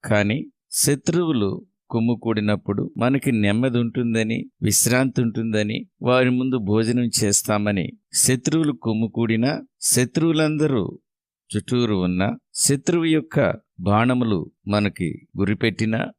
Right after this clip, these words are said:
శత్రువు యొక్క చూపులను మనం తాకుతున్నా, అక్కడ మనకి భోజనము సిద్ధపరుస్తాడని,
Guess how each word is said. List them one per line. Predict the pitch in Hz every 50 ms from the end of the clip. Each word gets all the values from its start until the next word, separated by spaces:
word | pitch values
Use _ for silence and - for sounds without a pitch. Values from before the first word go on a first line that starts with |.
| _ _
శత్రువు | - - - 147 151 - - 190 175 175 165
యొక్క | 160 151 156 -
చూపులను | 135 117 - - 123 127 120 - 123 117 110 101
మనం | 95 95 92 90 90 90 82 -
తాకుతున్నా, | 92 90 92 85 98 92 - 101 95 95 101 - - _ _ _
అక్కడ | 113 135 139 _ - - 170 147 131
మనకి | 113 110 123 120 113 110 113 110 - 107
భోజనము | 92 92 104 113 135 135 131 151 156 151 135 104 90 78 - - - - _ _ _ _ _ -
సిద్ధపరుస్తాడని, | - - 113 104 92 - 113 - 110 113 107 104 - - - 104 95 92 90 92 90 95 87 78